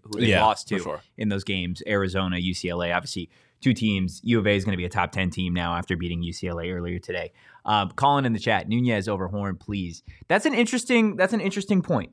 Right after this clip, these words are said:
Speaker 2: Yeah.
Speaker 1: Because D J Horn tonight had zero points in the first half, and he had zero points in the second half.
Speaker 2: <laughs>
Speaker 1: And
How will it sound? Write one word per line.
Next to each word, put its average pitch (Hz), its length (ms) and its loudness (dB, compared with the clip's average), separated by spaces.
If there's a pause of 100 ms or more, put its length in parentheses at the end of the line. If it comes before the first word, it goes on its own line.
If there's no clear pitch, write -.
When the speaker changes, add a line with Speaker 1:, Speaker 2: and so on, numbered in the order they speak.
(140)
Speaker 2:
Yeah. 139 340 4
Speaker 1:
Because 135 720 4
D 165 180 4
J 202 120 4
Horn 170 240 4
tonight 131 420 2
had 120 220 2
zero 156 340 4
points 147 520 2
in 135 80 0
the 151 80 4
first 92 300 0
half, 87 240 -2 (280)
and 110 80 0
he 113 80 6
had 95 140 2
zero 131 320 4
points 131 480 2 (320)
in 123 100 4
the 113 60 6
second 90 300 -2
half. - 320 -14 (140)
Speaker 2:
<laughs> 135 140 2 (120)
Speaker 1:
And 113 440 6